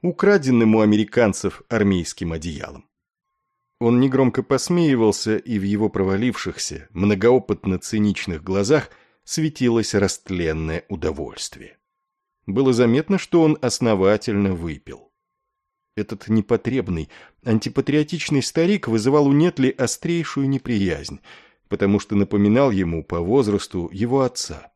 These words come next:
и отпускал про Америку уничижительные шуточки. «Америка проиграет войну», злорадно предрёк старик,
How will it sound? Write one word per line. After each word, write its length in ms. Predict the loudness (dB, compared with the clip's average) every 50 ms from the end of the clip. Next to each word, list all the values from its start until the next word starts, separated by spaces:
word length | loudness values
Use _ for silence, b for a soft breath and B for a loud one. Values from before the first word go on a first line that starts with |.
| _ _ _ _ _ _ 0
и 80 | 2
отпускал 500 | 2 2 2 0 -4 -2 0 0 0 2
про 180 | 2 2 2 2
Америку 500 | 4 4 4 4 2 0 -2 -2 -4 -4
уничижительные 1120 | 0 0 2 2 0 0 -4 -6 -4 -2 -2 -2 -2 -2 -4 -2 0 0 2 2 0 -2
шуточки. 720 | -4 -8 -8 -10 -10 -10 -14 -18 -18 -18 -18 -20 -20 _ _ _ _ _ _ _ _ _ _ _ _ _ _ _ _ _ _ _ _ _
«Америка 840 | 0 2 2 4 4 4 4 6 6 6 4 4 2 2 2 2 2
проиграет 920 | 2 2 4 4 4 4 2 2 0 2 2 4 4 4 4 2 0 0
войну», 640 | 2 2 4 4 4 4 4 4 4 4 4 2 2 B B B B B B
злорадно 800 | -6 -4 0 0 2 2 2 4 4 4 4 4 4 2 2 2
предрёк 560 | 0 0 0 0 0 0 0 -2 -2 -4 -6
старик, 600 | -10 -10 -10 -10 -10 -12 -14 -16 -18 -20 -20 _